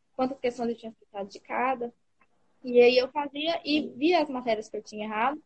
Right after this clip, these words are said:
o que que eu tinha errado por bobeira e o que que eu tinha errado porque realmente estava precisando estudar mais, e anotava tudo. E nesse final de semana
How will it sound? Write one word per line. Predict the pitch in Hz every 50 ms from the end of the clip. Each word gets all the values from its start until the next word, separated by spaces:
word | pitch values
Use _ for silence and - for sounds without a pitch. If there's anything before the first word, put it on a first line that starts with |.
| _ _ _ _ _ _
o | _ 240
que | 240 311 302
que | 311
eu | 294
tinha | 285 - 269 254
errado | 247 233 226 226 -
por | - 233
bobeira | - - 254 254 247 247 254 285 294 294
e | 262
o | 254
que | - 262 247
que | 247
eu | 240 240
tinha | - 247 233
errado | 226 226 220 -
porque | - 226 226 - 233
realmente | 240 254 254 254 247 240 240 233
estava | - 247 233 240
precisando | - 262 - - 233 233 233
estudar | 233 - - 233 233
mais, | 240 233 247 285 359 - _ _ _ _ _ -
e | 262
anotava | 262 269 269 277 311 285 285 320 349
tudo. | 339 - 294 320 370 415 440 - _ - _ _ _ _
E | - 277 294 294 311 320 330 302 - _ _ _
nesse | 285 294 294 311 - -
final | _ 359 339 330 320 302 302
de | 311
semana | 330 302 285 269 285 320